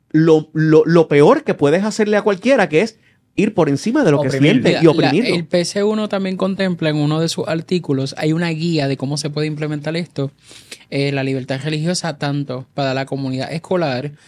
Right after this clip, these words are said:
Speaker 2: Hmm.
Speaker 3: incluyendo personal docente y no docente. Yo me,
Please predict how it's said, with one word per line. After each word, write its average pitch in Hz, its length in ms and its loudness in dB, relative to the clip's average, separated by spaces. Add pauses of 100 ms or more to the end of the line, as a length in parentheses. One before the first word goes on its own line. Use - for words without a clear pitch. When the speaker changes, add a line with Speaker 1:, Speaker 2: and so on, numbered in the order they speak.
(160)
Speaker 2:
Hmm. 143 100 0
Speaker 3:
incluyendo 147 540 0
personal 135 380 -6
docente 160 440 -6
y - 20 -2
no 123 120 -2
docente. 120 580 -6 (540)
Yo 156 460 0
me, 180 200 -2